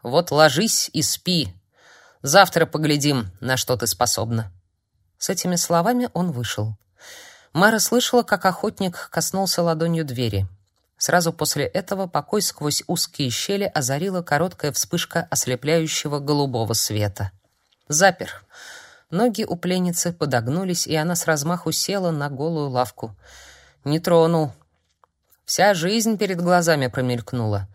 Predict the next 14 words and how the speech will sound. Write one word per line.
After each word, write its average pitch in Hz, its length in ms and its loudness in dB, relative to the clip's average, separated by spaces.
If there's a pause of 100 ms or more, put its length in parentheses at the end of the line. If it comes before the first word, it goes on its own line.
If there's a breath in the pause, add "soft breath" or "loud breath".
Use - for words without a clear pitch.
(360 soft breath)
Но 143 80 -4
все-таки 180 420 -2
досадно, 180 760 4
что - 220 -4
ничего 143 420 -2
не 175 140 -2
получилось, 151 800 -4
что - 240 -4
Клена 156 420 0
заупрямилась. 117 960 -2 (840 loud breath)
Увечья 240 640 4
Фебра 240 520 4
были 233 320 2
страшные, 156 1080 2